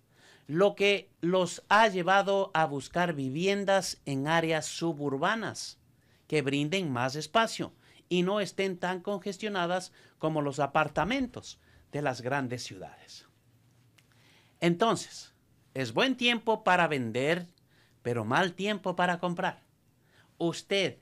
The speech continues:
si quiere obtener s-, el sueño americano de tener su casa propia, podría esperar un tiempo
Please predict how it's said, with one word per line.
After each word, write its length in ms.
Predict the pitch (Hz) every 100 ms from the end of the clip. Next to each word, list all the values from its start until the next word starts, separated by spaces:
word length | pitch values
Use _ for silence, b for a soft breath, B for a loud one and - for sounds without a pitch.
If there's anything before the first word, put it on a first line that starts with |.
| _
si 360 | - - 139 131
quiere 580 | - 175 190 185 175 b b b b b _ -
obtener 540 | 143 147 147 175 185
s-, 240 | 151 - -
el 180 | 143 139
sueño 460 | 120 - 175 180 170
americano 540 | 147 127 - 170 156
de 100 | 127
tener 320 | 120 127 170
su 240 | 170 143 120
casa 460 | 156 151 - -
propia, 500 | 160 185 190 180 180 - - - - _ _ _ _ _ _ -
podría 560 | 127 123 135 147 135 b b b b
esperar 680 | - 131 - - 107 135 147 - _ _ _ _ _ _ _ _ _ _ -
un 160 | 123
tiempo 400 | 117 143 139 -